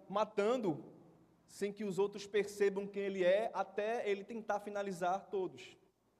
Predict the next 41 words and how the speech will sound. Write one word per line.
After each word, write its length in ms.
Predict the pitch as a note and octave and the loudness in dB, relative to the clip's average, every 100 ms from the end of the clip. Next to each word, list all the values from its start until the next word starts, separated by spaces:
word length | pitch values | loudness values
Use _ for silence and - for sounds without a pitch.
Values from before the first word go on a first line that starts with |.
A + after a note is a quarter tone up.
| _ _ _ _ _ _ - - _ - | _ _ _ _ _ _ -20 -20 _ -8
E 140 | G#3 | -2
os 160 | A3+ F3 | 2 6
outros 320 | B3 B3+ A3 | 6 4 -4
que 100 | A3+ | -2
não 160 | G#3+ | -2
são 180 | G#3 G#3 | -2 -4
impostores, 680 | G3+ G3+ G3 - G3+ A#3 G#3+ | -4 -2 -2 0 0 0 2
eles 320 | G#3 G#3 - - - _ _ | 0 -2 -8 -14 -20 _ _
começam 440 | - F#3+ G#3+ A3 A3 | -6 4 4 4 -2
a 60 | |
fazer 800 | G#3+ G#3 F3 F#3+ G3 F3 - - - | 2 2 4 4 4 2 -2 -14 -2
as 200 | E3+ F3 | 0 0
missões 760 | G3+ - G3 F#3+ A3 C#4+ - - - - | -4 -4 0 2 0 -2 -6 -12 -18 -10
e 80 | |
tentando 600 | G#3+ B3 A#3+ A#3+ A3 A3+ | -6 -2 -2 2 2 2
identificar 840 | A#3+ A#3+ A#3+ A#3+ A3 G#3+ F#3 G#3 - - - - _ | 0 0 -2 -4 -6 0 2 2 -2 -12 -20 -20 _
o 80 | G3 | -8
impostor 560 | G3+ A3+ A3 - F#3 G3 | -2 0 0 0 -2 -2
que 80 | |
está 180 | G#3+ G3 | -6 -4
matando 540 | G3+ G3 F#3+ F3+ G3+ A#3 - | -4 -4 -6 -8 -8 -14 -14
o 100 | G#3 | -6
restante. 520 | F#3 G3+ - C3+ - - _ _ _ _ _ - - - | -4 -4 -6 -10 -12 -20 _ _ _ _ _ -20 -12 -6
Isso 180 | B3 | -4
me 100 | D4 | -2
faz 200 | C4+ B3+ | 2 2
lembrar 300 | A#3+ G#3+ G3 | 2 2 2
de 100 | F#3+ | 2
um 100 | G3+ | -2
jogo 360 | D#3+ D3 G3 F3 | -4 0 0 0
que 100 | - | -6
não 180 | A3+ C4 | -6 -4
é 60 | |
virtual, 480 | F3 F3 - D#3 E3 | -4 -6 -4 -2 0
mas 200 | G#3+ A#3 | -2 -2
eu 100 | A#3 | -2
joguei 260 | A#3+ A#3 C#4 | -2 -4 -4
muito 260 | F#3+ G3 | -4 -4
na 80 | - | -4
minha 140 | D3+ C#3 | -6 -6
infância. 400 | - G2+ - | -10 -16 -16